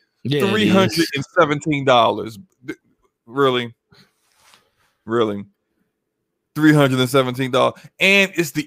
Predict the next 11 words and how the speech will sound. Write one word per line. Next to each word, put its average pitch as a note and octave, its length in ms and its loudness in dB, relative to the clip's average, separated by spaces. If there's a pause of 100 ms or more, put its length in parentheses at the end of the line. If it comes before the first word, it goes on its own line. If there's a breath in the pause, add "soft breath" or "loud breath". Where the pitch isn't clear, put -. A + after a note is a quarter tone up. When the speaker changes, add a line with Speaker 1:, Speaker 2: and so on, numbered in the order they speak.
Speaker 2:
E F3 140 -4
V E3 280 -4
G D3 380 0
A D3 140 4
one, A2 400 -4
which B2 180 -6
is B2 120 -8
the A#2 120 0
best, B2+ 600 2 (100)
uh, A2+ 340 2
aftermarket, A2+ 1040 -2